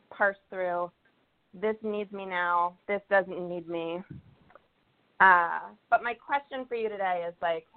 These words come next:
messages about this next book. Will, should I try to stay with my, um, current publisher? I've been feeling like I wanna go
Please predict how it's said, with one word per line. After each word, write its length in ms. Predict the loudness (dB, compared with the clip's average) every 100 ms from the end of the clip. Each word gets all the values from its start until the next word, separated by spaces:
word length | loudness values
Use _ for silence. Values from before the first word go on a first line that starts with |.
| -12
messages 1080 | -8 -4 4 6 6 2 0 4 4 0 -6 _ -20 _ -6
about 380 | 2 2 2 -2
this 120 | -10
next 260 | -10 -10 -12 _ -18 0
book. 240 | 4 4 0 -20 -20 _ _ _ _ _ _ _ _ _ _ _ _ _ _ _ _ _ _
Will, 480 | -10 2 6 8 6 -2 -14 0
should 140 | 4
I 140 | 4 2 0
try 160 | -4 -2
to 80 | -6
stay 220 | -4 -4 -4
with 120 | -6
my, 680 | -6 -4 -4 -6 -6 -8 -10 -12 -10 -4
um, 640 | 0 0 -4 -8 -12 -14 -20 _
current 420 | 2 4 4 0 -6 _ -14 -12 2
publisher? 800 | 4 4 0 -2 0 2 2 -2 -6 -6
I've 200 | -6 -6
been 160 | -12
feeling 340 | -10 -8 -6 -6
like 220 | -8 -6
I 80 | -4
wanna 280 | -4 -6 -2
go 540 | 4 4 4 0